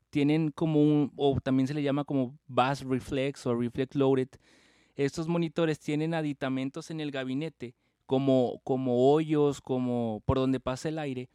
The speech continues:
¿Qué es lo que hace esto? Estos monitores crean resion-, resonancia y amplifican los bas-, los bajos, pero esto es, esto es falso, es una falsa percepción.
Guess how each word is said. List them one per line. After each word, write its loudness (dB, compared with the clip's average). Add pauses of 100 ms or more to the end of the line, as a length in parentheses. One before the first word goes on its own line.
(540)
¿Qué -4
es -4
lo -2
que -2
hace -2
esto? -4
Estos -4
monitores 0
crean -2
resion-, -4
resonancia -2 (420)
y -2
amplifican 0
los 2
bas-, -2
los -4
bajos, -6
pero 0
esto -6
es, -12 (480)
esto -8
es -10
falso, 0
es -4
una 2
falsa -4
percepción. -6